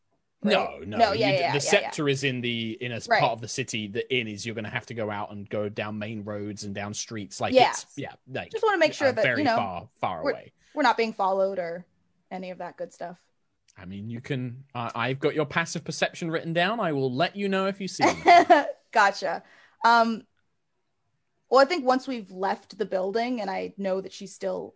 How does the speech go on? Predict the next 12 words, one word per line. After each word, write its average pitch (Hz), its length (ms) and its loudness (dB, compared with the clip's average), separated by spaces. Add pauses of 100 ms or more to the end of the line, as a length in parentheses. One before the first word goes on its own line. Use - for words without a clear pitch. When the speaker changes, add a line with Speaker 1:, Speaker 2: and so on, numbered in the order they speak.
(120)
Speaker 1:
in 180 180 -10
the 202 80 -10
building, 254 480 -4 (380)
um, 190 240 -2
Speaker 2:
Mm-hmm. - 160 -12 (360)
Speaker 1:
I'd 190 140 -2
like 185 180 -2
to 196 80 -16
send 196 240 -4
a 185 40 -4
message 196 840 -10
to 233 640 -10